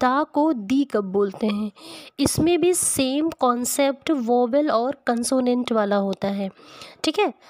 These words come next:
देखिए, if the next word starts with a vowel sound, तो हम उसको दी बोलते हैं। क्या बोलते हैं? दी। जैसे अगर ईयर लिखा हुआ है, ठीक है, ईयर, ई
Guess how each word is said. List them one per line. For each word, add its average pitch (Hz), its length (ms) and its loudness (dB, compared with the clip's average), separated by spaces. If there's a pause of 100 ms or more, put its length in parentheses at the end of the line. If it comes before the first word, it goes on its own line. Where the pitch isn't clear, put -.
(240)
देखिए, 233 340 -2 (280)
if 349 200 2
the 320 260 -2
next 302 480 0
word 262 260 0
starts 262 680 -2
with 240 220 0
a 240 280 -2
vowel 233 320 0
sound, 190 380 -2 (600)
तो 311 160 2
हम 320 260 0
उसको 277 540 -2 (560)
दी 269 280 2
बोलते 196 380 0
हैं। 190 320 -4 (220)
क्या 262 160 0
बोलते 262 360 -2
हैं? 269 220 0 (180)
दी। 202 360 -4 (720)
जैसे 294 340 -2
अगर 302 540 0 (1700)
ईयर 320 300 2
लिखा 220 300 -2
हुआ 190 260 0
है, 190 260 -6 (120)
ठीक - 180 -6
है, - 280 -2
ईयर, 233 360 0 (280)
ई 294 320 2